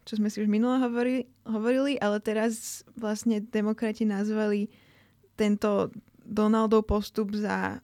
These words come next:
vyslovene za uplatkárstvo, ktoré je jedno z troch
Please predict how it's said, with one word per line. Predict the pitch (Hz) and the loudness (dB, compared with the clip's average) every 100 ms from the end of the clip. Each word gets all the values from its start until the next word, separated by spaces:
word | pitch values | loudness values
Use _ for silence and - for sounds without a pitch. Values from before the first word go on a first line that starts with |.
| - | -6
vyslovene | 208 202 240 208 214 208 | -6 0 2 2 2 0
za | 202 196 - - - | 0 -4 -6 -14 -8
uplatkárstvo, | 202 - 226 226 240 240 240 - 277 277 | -6 0 0 0 0 0 -2 -2 -2 -2
ktoré | - 214 208 208 | -2 -4 0 0
je | 202 | 2
jedno | 202 220 | 2 0
z | 214 - - | 0 -6 -4
troch | - 208 220 - | 0 2 2 0